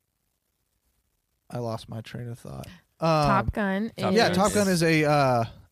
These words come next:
Speaker 1: it's a school where, like, they send top pilots to go to,
Speaker 3: Mm-hmm.
Speaker 1: um, and then they train them there, and then they're supposed to go back into, uh, like, their group war,
Speaker 3: Yeah,
Speaker 1: whatever,
Speaker 3: yeah.
Speaker 1: and they're supposed to train the other people,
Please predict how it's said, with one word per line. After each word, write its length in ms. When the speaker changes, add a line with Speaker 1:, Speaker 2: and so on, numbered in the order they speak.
Speaker 1:
it's 180
a 200
school 580
where, 360
like, 200
they 120
send 420
top 280
pilots 340
to 100
go 180
to, 300
Speaker 3:
Mm-hmm. 720
Speaker 1:
um, 320
and 120
then 100
they 100
train 300
them 160
there, 220
and 120
then 120
they're 140
supposed 420
to 60
go 180
back 640
into, 380
uh, 300
like, 360
their 240
group 320
war, 240
Speaker 3:
Yeah, 60
Speaker 1:
whatever, 440
Speaker 3:
yeah. 140
Speaker 1:
and 140
they're 80
supposed 260
to 100
train 380
the 140
other 260
people, 500